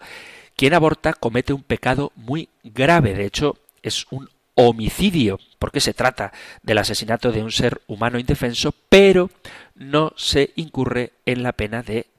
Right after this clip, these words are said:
excomunión si no se dan estas condiciones. Cuando una persona, por ejemplo, va a confesarse de que ha realizado un aborto o que ha ayudado en un aborto, pero no se dan las condiciones que daba antes,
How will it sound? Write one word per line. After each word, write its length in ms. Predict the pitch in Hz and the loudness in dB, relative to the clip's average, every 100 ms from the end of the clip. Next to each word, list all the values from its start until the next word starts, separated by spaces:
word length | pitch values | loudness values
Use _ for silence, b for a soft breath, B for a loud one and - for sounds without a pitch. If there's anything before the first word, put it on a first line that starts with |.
| - | -6
excomunión 800 | 117 - - 113 113 107 113 131 | -6 -4 -8 -8 -8 -6 -6 -4
si 220 | - 120 | -4 -2
no 120 | 127 | 0
se 160 | 143 117 | 0 0
dan 240 | 110 117 _ - | -2 -4 _ -8
estas 400 | 117 - 107 - | -6 -4 -6 -4
condiciones. 800 | - 95 - - 82 - - - B B B | -6 -8 -10 -8 -8 -8 -12 -12 B B B
Cuando 220 | 113 113 | 0 4
una 100 | 123 | 2
persona, 500 | - 110 - 175 139 - _ _ - | 2 -2 2 0 0 -14 _ _ -10
por 100 | 95 | -8
ejemplo, 480 | - 156 - 87 - _ 98 | -4 -6 -6 -16 -16 _ 0
va 220 | 120 117 - | 4 4 2
a 120 | 107 | -2
confesarse 720 | 104 95 107 101 151 156 107 | -4 -6 -6 0 0 0 -4
de 80 | 101 | -6
que 140 | - | -4
ha 20 | 107 | -2
realizado 560 | 117 117 127 123 123 - | -2 -4 -2 -2 -2 -6
un 160 | 120 | -6
aborto 500 | 110 123 175 - 107 - B B B | -2 2 0 0 -10 -10 B B B
o 140 | 113 - | -2 0
que 260 | 110 110 - | -4 -6 -2
ha 180 | 123 131 | 2 4
ayudado 640 | 120 113 113 147 110 98 _ - | 2 0 2 2 2 -6 _ -10
en 140 | 101 | -8
un 100 | 113 | -4
aborto, 520 | 104 147 185 - 98 - _ | 0 2 2 -2 -12 -12 _
pero 460 | 175 185 175 101 92 _ B B | 4 6 4 0 -8 _ B B
no 200 | - 110 | -6 -2
se 140 | 123 123 | 0 2
dan 160 | 127 | 2
las 160 | 120 107 | 0 -2
condiciones 600 | 117 110 113 151 123 - | -6 -6 -4 -4 -4 -10
que 100 | - | -10
daba 240 | 95 117 | -4 0
antes, 480 | 160 165 - 180 - | 0 -2 -10 -10 -10